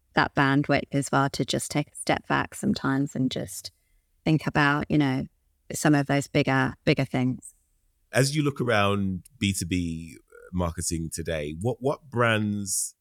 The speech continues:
Speaker 2: you know, really inspire you? I wanna widen it out, not just B two B, even consumer brands. You know, what, what brands do you look at with envy and go, "Oh, I wish, I wish we could borrow some of their magic or, or, or, or fairy dust"?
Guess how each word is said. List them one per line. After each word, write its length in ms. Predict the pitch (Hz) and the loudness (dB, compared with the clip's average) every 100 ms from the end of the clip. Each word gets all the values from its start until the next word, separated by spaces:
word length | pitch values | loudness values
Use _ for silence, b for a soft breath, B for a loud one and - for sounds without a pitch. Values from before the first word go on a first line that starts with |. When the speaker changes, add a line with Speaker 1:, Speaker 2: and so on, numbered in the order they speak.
| _ | _
Speaker 2:
you 120 | - | -2
know, 80 | 92 | -2
really 400 | 85 104 110 113 | 0 -2 0 0
inspire 460 | 101 92 - 85 92 | 0 -2 -4 -2 -2
you? 180 | 76 67 B B B _ _ _ _ _ _ | -4 -10 B B B _ _ _ _ _ _
I 80 | 117 | -4
wanna 200 | 135 165 | 0 2
widen 320 | 151 135 123 | 4 2 2
it 140 | 107 87 | 0 2
out, 280 | 95 85 95 | 0 0 -2
not 200 | 120 - | -4 -4
just 200 | 113 - | -6 -4
B 120 | 101 | -4
two 140 | 98 | -4
B, 360 | 87 87 80 85 | -4 -4 -4 -6
even 440 | 110 120 135 127 - | -4 -2 -2 -2 -6
consumer 460 | - 113 - 120 101 | -4 0 0 2 0
brands. 560 | 78 71 67 62 - - | -2 -6 -8 -10 -10 -6
You 80 | 87 | -2
know, 80 | |
what, 280 | 87 123 - | 2 2 2
what 140 | 127 - | -8 0
brands 300 | 120 117 104 | 2 2 0
do 60 | |
you 80 | 104 | 0
look 180 | 101 - | 0 -2
at 120 | 85 - _ _ - | -6 -8 _ _ -2
with 160 | 98 | 0
envy 400 | 87 92 82 78 | 0 0 -2 -4
and 80 | 78 | -6
go, 180 | 78 76 | -8 -10
"Oh, 140 | - 71 - 87 | -10 -14 -10 -4
I 40 | |
wish, 420 | 90 90 - - b b b b | 0 2 2 0 b b b b
I 20 | 95 | -2
wish 200 | 101 104 | 0 0
we 60 | |
could 200 | 98 85 - | 0 -2 -4
borrow 340 | 90 95 87 85 | 0 2 2 0
some 240 | - 87 | -2 -2
of 80 | 85 | -4
their 360 | 82 78 78 - _ _ | -4 -6 -8 -14 _ _
magic 460 | 87 85 - 76 82 | -2 -2 -2 -6 -6
or, 140 | 78 | -6
or, 300 | 78 78 78 | -6 -8 -8
or, 120 | 80 73 _ | -8 -10 _
or 120 | 82 | -4
fairy 340 | 78 85 80 78 | -4 -4 -4 -6
dust"? 340 | 71 67 - | -8 -8 -8